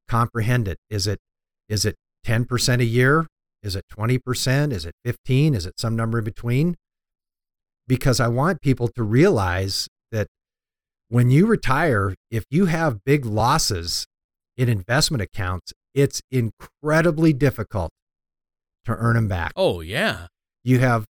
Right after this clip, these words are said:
Speaker 1: you have one disadvantage that in retirement that you did not have when you were working. You don't have the ability to fill up an investment loss with earnings from your work. You can't simply say, "Hey, I'll just put more money to my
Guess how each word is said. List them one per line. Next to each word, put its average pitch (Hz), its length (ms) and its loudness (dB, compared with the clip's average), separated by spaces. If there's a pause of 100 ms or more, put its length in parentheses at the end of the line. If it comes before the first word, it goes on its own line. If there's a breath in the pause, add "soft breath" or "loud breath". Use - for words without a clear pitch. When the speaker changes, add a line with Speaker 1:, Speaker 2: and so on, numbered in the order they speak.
(280)
Speaker 1:
you 156 100 2
have 170 180 2
one 170 200 4
disadvantage 123 1000 0
that 110 160 -4 (520)
in 135 140 2
retirement 120 640 2
that 113 120 -4 (100)
you 113 420 0
did 117 160 -2
not 143 280 2
have 110 320 -2
when 120 140 -2
you 117 60 0
were 107 120 -2
working. 107 440 -2 (460)
You 160 100 2
don't 202 100 4
have 165 180 2
the 143 120 6
ability 127 540 2 (120)
to 113 260 0 (140)
fill 139 160 0
up 127 180 0
an 113 80 -6
investment 117 560 -2
loss 107 500 0 (180)
with 110 260 0 (140)
earnings 127 560 2
from 113 340 -2 (160)
your 113 140 -2
work. 147 360 -2 (240)
You 104 160 -8
can't 123 220 -2
simply 117 280 -4
say, 110 160 -2
"Hey, 127 140 2
I'll 123 100 2
just 113 200 -6
put 123 180 -4
more 113 160 0
money 107 280 -2
to 104 60 -4
my 92 160 -4